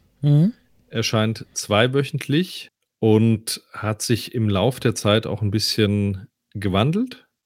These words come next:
Speaker 2: So am, am Anfang haben sie, wenn ich mich hier recht erinnere, einzelne Filme, die aktuell neu draußen waren, besprochen. Haben aber auch schon immer zum Anlass genommen,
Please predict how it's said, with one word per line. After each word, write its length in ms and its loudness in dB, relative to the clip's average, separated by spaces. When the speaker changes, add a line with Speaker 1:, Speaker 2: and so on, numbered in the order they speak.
Speaker 2:
So 340 0
am, 320 0
am 180 -2
Anfang 1120 0
haben 180 -2
sie, 140 -4
wenn 340 -4
ich 120 -4
mich 120 -4
hier 140 -2
recht 220 -4
erinnere, 480 0
einzelne 640 0
Filme, 800 2
die 500 -4
aktuell 540 -2
neu 160 0
draußen 420 -2
waren, 460 -2
besprochen. 580 -2
Haben 200 2
aber 240 4
auch 120 0
schon 200 2
immer 540 2
zum 220 -2
Anlass 360 0
genommen, 720 0